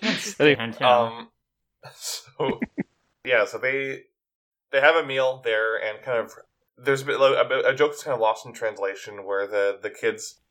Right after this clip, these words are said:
Speaker 3: seem relieved that the food is shit. And apparently in Japan, it's kind of like a,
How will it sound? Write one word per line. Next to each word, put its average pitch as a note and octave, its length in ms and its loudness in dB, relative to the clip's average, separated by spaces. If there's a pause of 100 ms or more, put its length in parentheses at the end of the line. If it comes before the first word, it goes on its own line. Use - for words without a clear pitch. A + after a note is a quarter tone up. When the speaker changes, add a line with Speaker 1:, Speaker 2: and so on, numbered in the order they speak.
(140)
Speaker 3:
seem B2 540 -8
relieved A#2 500 -8
that C3 80 -12
the A#2+ 140 -8
food C3+ 280 -8
is C3+ 100 -8
shit. D3 340 0 (400)
And B2 100 -2
apparently D3 400 0
in C3+ 100 -4
Japan, A2+ 520 2
it's - 160 -4
kind A#2 240 2
of A2+ 120 0
like A2 300 2 (420)
a, A2 140 6